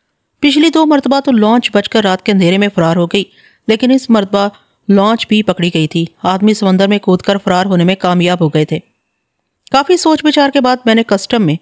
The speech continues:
अपने एक पुराने नमकहार को टेलीफोन किया।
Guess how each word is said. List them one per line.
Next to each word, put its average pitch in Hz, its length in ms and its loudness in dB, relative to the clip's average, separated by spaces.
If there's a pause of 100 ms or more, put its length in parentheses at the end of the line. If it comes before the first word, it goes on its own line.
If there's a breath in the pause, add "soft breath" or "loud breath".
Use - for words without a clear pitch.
(280)
अपने 226 280 0
एक 233 140 -2
पुराने 220 500 0 (180)
नमकहार 196 500 0
को 196 100 -4
टेलीफोन 170 440 -2
किया। 156 280 -4